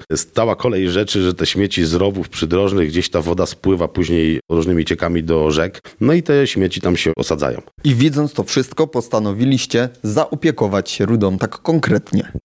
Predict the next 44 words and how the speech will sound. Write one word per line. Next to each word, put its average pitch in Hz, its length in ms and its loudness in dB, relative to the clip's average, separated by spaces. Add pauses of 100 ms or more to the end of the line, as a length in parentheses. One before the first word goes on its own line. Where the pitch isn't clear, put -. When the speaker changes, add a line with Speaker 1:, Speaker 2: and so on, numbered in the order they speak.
(140)
Speaker 1:
Dokładnie 156 920 2
tak. 120 360 -4
To - 80 -8
znaczy 131 220 -2
chcieliśmy 170 400 0
sobie 151 240 0
ją, 131 200 2
na - 100 0
początku 156 420 -2
to 120 80 -2
był 113 140 2
taki 107 220 -2
pomysł, 123 220 2
że 107 80 2
chcieliśmy 117 320 0
sobie 117 220 2
ją 107 140 2
dla 107 100 0
siebie 85 260 0
posprzątać, - 480 -2
żeby, 98 280 2 (100)
żeby, 120 260 2
no, 165 100 4
nie 208 120 2
pływać 190 280 2
w - 40 -18
tych 113 140 -2
śmieciach, 87 300 0
no 104 100 0
bo 127 80 2
jak 131 100 4
one 123 200 4
wiszą 104 300 0
cały 104 240 2
czas 98 160 0
na 92 100 0
tych 90 160 -2
gałęziach, 87 440 2
więc - 200 -6
chcieliśmy 95 440 -2
to 87 120 0
dla 85 120 0
siebie 73 260 0
zrobić. 67 360 -6